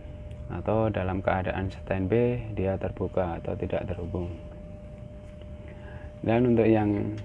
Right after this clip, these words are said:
ini, ini adalah capacitive proximity sensor, yaitu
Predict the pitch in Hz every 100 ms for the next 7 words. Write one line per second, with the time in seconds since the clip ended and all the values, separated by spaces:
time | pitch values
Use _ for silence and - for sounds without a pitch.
0 | - - - - - - 113 113 131 -
1 | - - - - - - - - - 110
2 | 120 110 101 104 120 127 123 - - -
3 | - - - - - - - - - -
4 | - - - - - 107 110 - 117 135
5 | - 113 - 110 110 107 - 104 101 107
6 | 123 143 131 - - - - - 95 -
7 | - 110 113